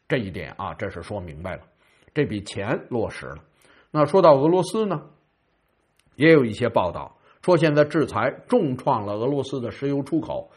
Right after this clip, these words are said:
十一月这还没完呢，它那个石脑油也叫轻油，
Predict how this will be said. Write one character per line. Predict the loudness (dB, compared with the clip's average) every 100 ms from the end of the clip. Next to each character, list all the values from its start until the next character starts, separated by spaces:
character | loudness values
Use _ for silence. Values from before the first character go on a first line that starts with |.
| -20 -20 _ -14
十 | 0 0
一 | 2
月 | 0 0 0
这 | -4
还 | -6
没 | -4 -4
完 | -4 -6 -8
呢， | -12 -16
它 | -4 -2
那 | 0
个 | -2
石 | -6 -8 -4 -4
脑 | -4 -8 -12
油 | -12 -8 -8 -10 _
也 | -14
叫 | -10 -10
轻 | -10 -8 -4 -2
油， | -4 -6